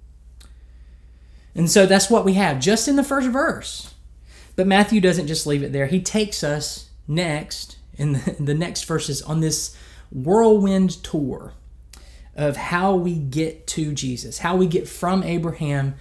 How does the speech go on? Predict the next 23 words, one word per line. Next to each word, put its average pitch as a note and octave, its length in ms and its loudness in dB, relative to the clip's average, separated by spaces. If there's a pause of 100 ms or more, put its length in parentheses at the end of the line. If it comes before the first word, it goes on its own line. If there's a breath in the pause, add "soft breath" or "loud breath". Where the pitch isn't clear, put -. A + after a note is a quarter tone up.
(400 loud breath)
to C#3+ 260 -2
Jesus B2+ 440 -4
in B2 100 -4
the A#2 60 -8
first - 300 -10
place. - 320 -14
And C#3 140 -2
that F3 120 0
brings E3+ 300 0
us D3+ 280 0
to, C#3 340 -2 (320 loud breath)
uh, B2 200 -2
my B2 160 0
second F#3 500 0
point, A#2 360 -8 (880 loud breath)
the B2+ 100 -4
shady B2+ 540 0
family B2 420 -4
tree. - 380 -8 (960 loud breath)
To - 100 0
put D#4+ 140 4
it A#3 80 0
simply, B2+ 600 0